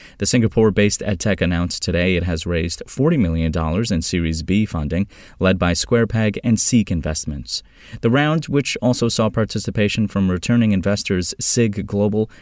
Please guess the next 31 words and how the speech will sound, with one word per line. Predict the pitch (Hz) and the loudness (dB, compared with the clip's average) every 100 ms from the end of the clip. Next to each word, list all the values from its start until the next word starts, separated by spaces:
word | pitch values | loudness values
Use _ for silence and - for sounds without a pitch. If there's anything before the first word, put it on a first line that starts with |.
| - 90 | -8 0
D | 101 101 | 2 2
L | 90 | 2
F | 90 95 | 0 -2
Ventures, | 85 95 95 98 95 - 101 | -2 0 0 -2 -2 -6 -4
January | 98 104 110 92 85 | 0 2 4 2 0
Capital, | 110 95 - 90 90 | -2 -2 -2 -4 -2
and | 101 90 92 - | -2 -2 -2 0
Limtech | 110 127 117 110 104 101 | 2 2 2 -2 -4 -2
Lee, | 107 135 104 90 - - - | 0 2 2 -2 -8 -20 -4
brings | 123 147 143 | 0 2 0
Sialpho's | - - 123 135 165 143 123 117 - | -2 0 2 2 0 2 2 0 -2
total | - - 170 180 | -8 -4 -2 0
raised | 120 113 127 139 | 2 2 2 0
so | - - 110 | -2 0 0
far | - 110 127 - - - | 0 -2 -2 -4 -10 -10
to | - 85 | -4 0
fifty-five | 110 - 110 98 87 82 | 0 0 -2 0 -2 2
million | 98 143 113 78 | 2 4 2 0
dollars, | 73 71 58 - - | -2 -4 -6 -8 -2
including | 104 98 202 135 98 - - - | -2 2 4 4 2 -2 -14 -12
a | |
fifteen | - 113 - - 117 98 | -2 0 0 4 4 6
million | 107 120 113 | 6 6 4
dollar | 104 101 98 92 | 4 2 0 0
Series | 101 90 85 87 - | 0 0 0 -2 -2
A | 156 107 98 | 0 2 0
announced | 107 87 82 - - | 0 0 0 -2 -2
in | 87 | -2
February | - 143 87 78 80 82 | 0 0 2 0 0 -2
twenty | - 82 76 | -4 -4 -4
twenty-one. | - 80 76 87 87 - | -4 -6 -6 -4 -4 -4